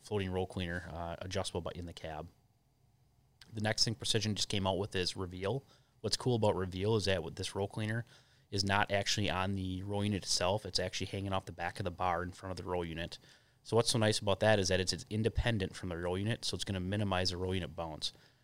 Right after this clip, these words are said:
So every time this row cleaner goes up and down, it's not affecting our, not affecting our rider and our row unit,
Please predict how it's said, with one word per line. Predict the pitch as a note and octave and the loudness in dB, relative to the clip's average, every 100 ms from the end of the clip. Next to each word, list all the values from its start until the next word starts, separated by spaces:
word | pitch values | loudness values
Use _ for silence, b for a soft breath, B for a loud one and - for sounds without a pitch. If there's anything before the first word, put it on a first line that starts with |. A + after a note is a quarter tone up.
| _ | _
So | - | 4
every | B2 C3+ | 6 6
time | - A#2+ | 6 4
this | G#2+ G#2 | 4 4
row | G#2+ | 2
cleaner | - G2+ | 4 2
goes | F#2+ | 2
up | D2 - | 0 -2
and | F#2+ | 0
down, | F#2 F#2 E2 | 2 2 2
it's | - | 0
not | G2 F#2 | 2 2
affecting | F2+ F#2 - F#2 | 0 -2 -4 -4
our, | E2+ E2 E2+ - | -2 -2 -4 -4
not | F2 | -4
affecting | F2+ F#2 F#2 | -2 -4 -2
our | D#2+ | -2
rider | D#2+ E2 | -2 -4
and | E2 | -6
our | |
row | D#2 D#2+ | -4 -4
unit, | D#2+ D#2 | -4 -8